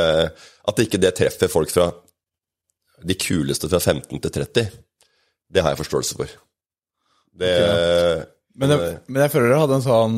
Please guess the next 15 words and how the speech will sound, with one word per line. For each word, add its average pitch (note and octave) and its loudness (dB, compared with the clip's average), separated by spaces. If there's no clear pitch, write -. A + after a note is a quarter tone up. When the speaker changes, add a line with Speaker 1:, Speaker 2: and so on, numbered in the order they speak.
Speaker 2:
jeg A2+ -4
vet A2+ -2
ikke, B2 0
det G#2+ 0
kan A2 0
være G2 4
feiltolkning, F#2+ -4
men G#2 2
liksom G2 -2
at F#2 -6
dere G2+ 2
hadde F#2 0
en F#2 -4
sånn F#2 -6
enorm, G2+ -2